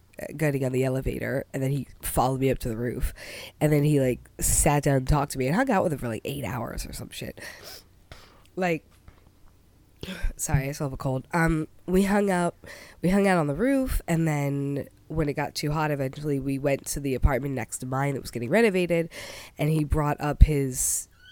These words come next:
I think he brought up his T V and his PlayStation, and we played video games, fucking s-, that stupid ass fifa game, that soccer game.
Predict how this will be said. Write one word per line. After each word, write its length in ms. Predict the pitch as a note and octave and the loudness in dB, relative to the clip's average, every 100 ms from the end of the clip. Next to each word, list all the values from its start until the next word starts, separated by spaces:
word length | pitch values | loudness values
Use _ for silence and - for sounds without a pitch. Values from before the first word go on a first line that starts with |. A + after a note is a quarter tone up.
| - | -8
I 60 | E3 | -6
think 140 | F3 | -2
he 120 | G#3 F3+ | -2 0
brought 180 | D3+ | 0
up 100 | D3 | 0
his 180 | D3 C3+ | -2 -4
T 200 | - D3+ | -6 -6
V 220 | C#3 C3+ C3+ | -2 0 0
and 100 | C#3 | 0
his 220 | C3 - | -4 0
PlayStation, 720 | A#2 B2+ - C3+ - B2+ C#3 - - - - | 0 0 -2 -2 0 -2 -4 -12 -16 -18 -4
and 180 | D3 D3 | 0 2
we 140 | C#3+ C3+ | 2 6
played 360 | - C#3+ C#3 | 6 6 2
video 300 | C#3+ G#3 G3 | 2 4 4
games, 680 | F3 E3 D#3 D3 C#3+ D3+ - - - | 4 0 0 -2 -6 -6 -8 -10 -14
fucking 560 | - C3+ B2+ B2 A#2+ - - _ - | -6 -2 -2 -2 -6 -12 -20 _ -8
s-, 200 | - - | -4 -2
that 200 | - - - | -4 -4 -4
stupid 340 | - D3 C#3+ | -2 0 0
ass 340 | B2+ B2+ - - | 0 -2 -6 -8
fifa 380 | - C3+ B2+ B2+ | -2 0 0 0
game, 200 | B2 A#2+ | -2 -2
that 160 | B2 - | -4 -6
soccer 320 | A2 A#2+ A#2 | -6 -6 -6
game. 240 | A#2+ B2 | -4 -4